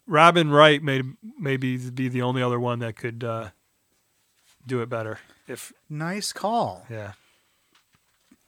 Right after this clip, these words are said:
Speaker 2: I like that.
Speaker 1: But
Speaker 2: I like
Speaker 1: I,
Speaker 2: that.
Speaker 1: I don't mean to say do it better. I mean, be on that level. I mean, she, she owned it.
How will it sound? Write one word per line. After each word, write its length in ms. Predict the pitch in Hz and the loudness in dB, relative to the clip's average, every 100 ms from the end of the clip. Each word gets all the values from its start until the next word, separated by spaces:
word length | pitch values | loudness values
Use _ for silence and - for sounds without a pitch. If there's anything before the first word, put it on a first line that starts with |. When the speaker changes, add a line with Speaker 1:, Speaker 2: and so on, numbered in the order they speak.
| _ | _
Speaker 2:
I 80 | 202 | -2
like 220 | 220 127 | 0 0
that. 280 | 120 107 135 - | -6 -10 -12 -12
Speaker 1:
But 380 | 123 151 139 135 | 2 4 6 2
Speaker 2:
I 80 | 202 | -4
like 140 | 160 | 6
Speaker 1:
I, 140 | 151 175 | 6 8
Speaker 2:
that. 100 | 170 | 6
Speaker 1:
I 60 | |
don't 120 | 180 170 | 6 6
mean 120 | 165 | 4
to 60 | 151 | 2
say 180 | - 139 | 0 0
do 200 | 139 135 | 2 0
it 80 | |
better. 320 | 120 131 127 127 | 2 2 4 2
I 80 | |
mean, 420 | 131 127 127 127 - _ _ - | 0 -2 -4 -8 -12 _ _ -6
be 140 | 131 | -4
on 120 | 120 | -2
that 140 | 120 120 | -4 -4
level. 220 | 113 113 | -4 -4
I 40 | |
mean, 100 | 123 | -6
she, 300 | 127 170 135 - _ _ - | -4 -4 -4 -8 _ _ -16
she 200 | - 127 | -10 -8
owned 220 | 113 113 | -8 -10
it. 120 | - | -14